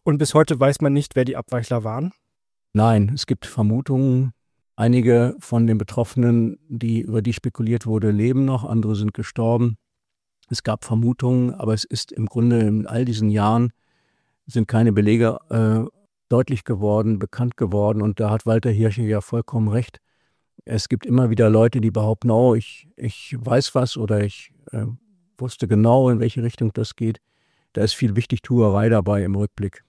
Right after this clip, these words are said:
Speaker 2: leider.
Speaker 1: Es zeigt sich jedenfalls, dass, äh, die Wahl des Ministerpräsidenten nochmal ein, ähm, entscheidender Punkt ist bei der Bildung einer Koalition. Sie kann ein reines Ritual sein, aber eine gewisse Anspannung bleibt natürlich doch. Und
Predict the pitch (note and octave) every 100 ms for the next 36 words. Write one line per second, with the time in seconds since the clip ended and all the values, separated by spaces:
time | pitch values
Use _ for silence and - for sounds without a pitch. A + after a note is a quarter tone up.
0 | _ _ G2 G2+ G2+ G2+ - _ _ _
1 | _ _ _ _ _ _ _ D#3 - D#3
2 | D#3 D#3 D#3+ D#3+ D3 C#3 - C3 - -
3 | _ _ _ D#3 B2+ B2 B2+ B2 D#3+ D#3+
4 | C3+ C3 D3 D3+ - F3 D#3+ D3+ D3+ D#3
5 | D3+ D3 D#3+ D3 C#3+ C#3+ C#3+ D3 C#3+ C#3+
6 | C#3+ - D#3 F#3 G3+ F3 F#3 A3 - A2+
7 | C3+ B2+ B2 C#3+ C#3 C3+ C3+ C3 C#3+ C#3+
8 | C#3 - D3+ E3+ - _ _ _ _ _
9 | _ _ - D3+ D#3+ D#3 A#3 A#3 G#3 G3
10 | G#3 - F3 F#3 D#3 F3 C#3 A#2+ A#2+ B2
11 | - C#3+ D#3 - - D3+ C#3 E3 D#3 -
12 | F3+ - - E3 E3+ C#3+ C#3 F3+ D#3+ D3+
13 | - D3+ C#3 C#3+ E3 C#3